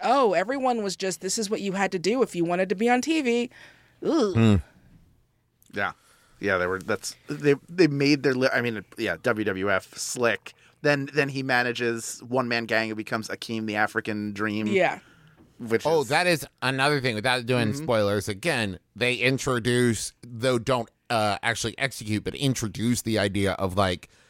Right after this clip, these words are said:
Speaker 2: manager characters in
Speaker 3: Mm-hmm.
Speaker 2: Glow. That seems to be, like, a, a tease for what could change in season four. But, like, this is the thing that's always, okay. Cl-,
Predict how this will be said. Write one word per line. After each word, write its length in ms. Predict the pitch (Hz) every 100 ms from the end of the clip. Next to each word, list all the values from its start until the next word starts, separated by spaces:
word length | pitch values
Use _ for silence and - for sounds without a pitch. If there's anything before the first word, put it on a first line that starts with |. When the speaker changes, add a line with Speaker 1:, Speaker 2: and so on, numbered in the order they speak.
| _ _
Speaker 2:
manager 580 | 95 104 117 139 156 147
characters 840 | - 151 160 - 185 180 180 - 117
in 140 | 165
Speaker 3:
Mm-hmm. 40 | 170
Speaker 2:
Glow. 460 | 143 160 180 190 196
That 260 | 139 120
seems 260 | - 127 -
to 80 | 113
be, 180 | 123 120
like, 280 | 110 104
a, 320 | 113 107 104 -
a 80 | 113
tease 440 | 87 - 107 113 -
for 200 | 107 101
what 320 | 107 104 - _ _ _ _ - -
could 220 | 135 107
change 340 | 127 117 110
in 80 | 107
season 400 | - 117 95 95
four. 560 | - 110 117 147 147 - _ - - -
But, 140 | 170
like, 220 | 175 -
this 200 | 240 254
is 140 | 277 214
the 100 | 196
thing 240 | 190 175
that's 220 | 156 - -
always, 640 | 139 156 165 165 151 - - _ _ _ _ _
okay. 280 | 120 101 - - _ _ _ - 101
Cl-, 140 | -